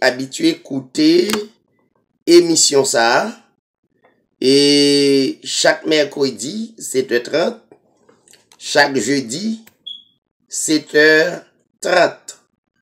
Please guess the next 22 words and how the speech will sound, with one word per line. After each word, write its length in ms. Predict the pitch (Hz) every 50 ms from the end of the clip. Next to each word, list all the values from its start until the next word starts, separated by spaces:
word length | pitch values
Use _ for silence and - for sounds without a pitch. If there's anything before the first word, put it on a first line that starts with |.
| _ _ _ _ _ _ _ _ _ _ _ _ _ - -
E 160 | 139 147 151
nou 160 | 151 156 156
sire 560 | 151 - - - - - 175 170 170 151 165 160 -
sèten 640 | - - 160 147 139 139 - - 196 220 247 233 -
ke 160 | - 151 147 147 147 143 143 139 131 127 - - _ - _ _ _ _ _ _ _ _ - _ _ - _ _ _ _ _ _ _ _ _ _ _ _ _ _ _ _ _ _ _ _ _ _ _ _ _ _ -
videyo 480 | 120 117 127 165 175 170 185 185 180
sa 240 | 175 - 180 175 156
pral 240 | - 151 156 151 151
rive 240 | 147 147 143 147 139 120
jwenn 240 | 120 131 127 127 131
nou 160 | 147 240 240
nan 640 | 214 151 131 127 127 123 120 120 117 117 113 113 113 110 _ _ _ _ _ _ _ _ _ _ _ _ _ _ _ _ _ _ _ _ _ _ _ - -
rezo 400 | - 135 160 160 147 139 160 147
sosyo 480 | - 165 147 - - 135 131 123 131
yo. 160 | 135 180 233 294 - _ _ _ _ _ _ _ _ _ _ _ _ _ _ _ _ _ -
E 80 | 123
la 160 | 127 139 143 139 -
pèmèt 560 | - 151 143 127 135 143 165 190 202 - - -
ou 100 | 151 139
konprann 960 | - - 127 127 - - 135 135 147 151 156 156 156 160 170 175 170 165 156 - _ _ _ _ _ _ _ _ _ _ -
anpil 380 | - 147 143 139 - 165 156 147
bagay 800 | 135 131 123 120 123 135 143 151 147 147 147 147 151 147 147